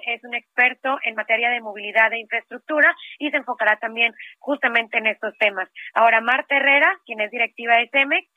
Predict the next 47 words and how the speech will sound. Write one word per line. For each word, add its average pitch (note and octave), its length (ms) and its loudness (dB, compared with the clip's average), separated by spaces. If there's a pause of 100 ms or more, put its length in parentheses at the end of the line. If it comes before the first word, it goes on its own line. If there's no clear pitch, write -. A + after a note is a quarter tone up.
(160)
y A3+ 120 -12
Pedro B3+ 340 2
Torres, C4 320 2
de G3+ 80 -2
la G#3 80 -2
Escuela A#3+ 280 0
de B3+ 100 2
Gobierno A3+ 400 -2
y B3+ 40 -10
Transformación G#3+ 540 -10
Pública A3+ 400 -2
del G#3 160 -4
tec A3 180 -2
de A3+ 100 -6
Monterrey, B3 520 0 (260)
trabajarán A3 480 2
en A#3 120 -10
temas A3+ 300 -2
de A3+ 80 0
desarrollo G#3 540 -2
social. E4+ 380 0 (240)
Ella A#3 420 2
ya A3+ 200 4
ha A3+ 60 0
sido A3+ 200 -4
destapada A3+ 540 2
por - 160 -14
Samuel G#3 300 -8
García A3+ 460 0
como F#3+ 180 -10
la F#3+ 120 -4
futura G#3 320 -4
secretaria G3+ 480 -2
de A3 60 0
Desarrollo G3+ 540 -2 (320)
Social G#3 340 0
del G#3+ 140 0
Estado G3+ 320 0
de G#3 80 -4
Nuevo G#3 220 -2
León, C4 280 2
una G#3+ 180 0
vez G#3 200 2
que G3+ 120 2
él G3+ 100 -4
tome G#3 180 -6
protesta. C4+ 500 -2